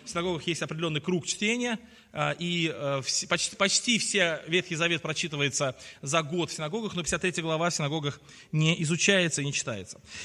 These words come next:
И вот вопрос, а как же так, как же сделать, чтобы эта глава вдруг перестала указывать на Христа? Как же такой очевидный указатель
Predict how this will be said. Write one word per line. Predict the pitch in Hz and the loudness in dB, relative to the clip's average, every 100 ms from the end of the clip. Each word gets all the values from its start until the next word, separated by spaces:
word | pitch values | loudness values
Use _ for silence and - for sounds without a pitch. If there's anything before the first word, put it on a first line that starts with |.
| - | -2
И | 208 | 2
вот | 254 - | 2 2
вопрос, | 160 220 - 196 - | 2 4 4 4 2
а | 175 | -2
как | - 285 233 | 2 2 4
же | 214 | 0
так, | - 269 226 - - | 0 2 2 0 -6
как | - 226 | -2 0
же | 220 | 0
сделать, | 175 196 262 208 - - | 0 0 2 0 -2 -4
чтобы | - 208 220 | -2 2 2
эта | 208 202 | 0 -2
глава | 220 233 | 0 0
вдруг | 175 247 - | 0 -2 0
перестала | 226 220 - 262 226 | 0 2 2 0 0
указывать | 196 196 170 147 | 0 0 -2 -4
на | 147 | -8
Христа? | - 135 - 107 - - - | -6 -6 -6 -8 -10 -18 -10
Как | - 240 | -2 0
же | 196 240 | 0 0
такой | - - - 226 262 | -2 -4 -2 0 0
очевидный | 240 208 - 262 254 269 196 208 185 - - | 2 2 2 2 6 4 6 4 4 -2 -8
указатель | - 240 208 220 277 - 202 147 | -2 0 2 4 4 4 4 2